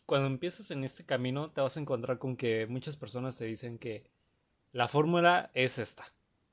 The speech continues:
que es que tus pensamientos generan emociones,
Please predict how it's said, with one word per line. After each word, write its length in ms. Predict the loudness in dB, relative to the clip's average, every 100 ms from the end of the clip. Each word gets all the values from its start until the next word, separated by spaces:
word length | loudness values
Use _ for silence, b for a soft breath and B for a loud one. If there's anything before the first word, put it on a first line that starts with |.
| -2
que 120 | 0
es 140 | 0
que 120 | -2
tus 180 | -4 -4
pensamientos 880 | -6 -2 2 4 4 2 -4 -6 -14 _ _ _ _
generan 400 | -6 -2 0 0
emociones, 800 | -2 -2 2 2 2 -2 -6 -12